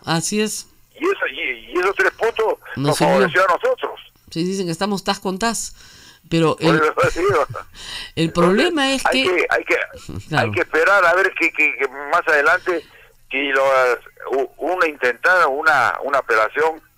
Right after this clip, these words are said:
Speaker 2: a ver si se puede cambiar, aunque es muy difícil que estás de marcha atrás una sanción,
Speaker 1: Ahora,
Speaker 2: pero hay que intentar,
Speaker 1: a
Speaker 2: hay
Speaker 1: fu-,
Speaker 2: que intentar.
Speaker 1: a futuro, ah, hay un comunicado de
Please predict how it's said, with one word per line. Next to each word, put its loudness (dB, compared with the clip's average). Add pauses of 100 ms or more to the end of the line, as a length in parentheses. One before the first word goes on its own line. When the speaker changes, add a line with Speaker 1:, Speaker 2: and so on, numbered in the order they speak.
(240)
Speaker 2:
a 2
ver 2
si -8
se -6
puede 0 (440)
cambiar, 2 (520)
aunque 0
es 0 (120)
muy -2
difícil -8 (400)
que 0
estás 0 (320)
de 0
marcha 2
atrás 2 (100)
una 2
sanción, 0
Speaker 1:
Ahora, 2
Speaker 2:
pero 2 (300)
hay 0
que -4
intentar, -2 (120)
Speaker 1:
a 0
Speaker 2:
hay 2
Speaker 1:
fu-, -4
Speaker 2:
que 2
intentar. 0
Speaker 1:
a 2
futuro, 0
ah, -2
hay 0
un -2
comunicado -4
de -2